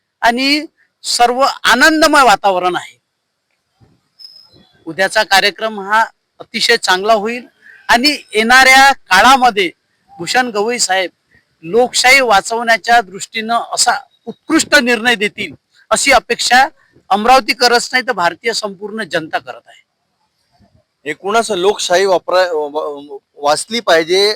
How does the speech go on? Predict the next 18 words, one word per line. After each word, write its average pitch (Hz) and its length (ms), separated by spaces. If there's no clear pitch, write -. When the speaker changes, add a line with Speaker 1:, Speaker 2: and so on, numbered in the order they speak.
Speaker 2:
आणि 196 460
या 180 140
भारताच्या 165 540
लोकतंत्रामध्ये 170 840
ज्या 160 140
प्रकारे 175 580
अमरावतीला 196 760
जो 185 340
गौरव 160 340
मिळालेला 147 460
आहे, 170 140
यामध्ये 165 500
सरन्यायाधीश 175 540
भूषण 160 440
रामकृष्ण 156 440
गवई 156 340
यांचं 151 420
उद्या 170 260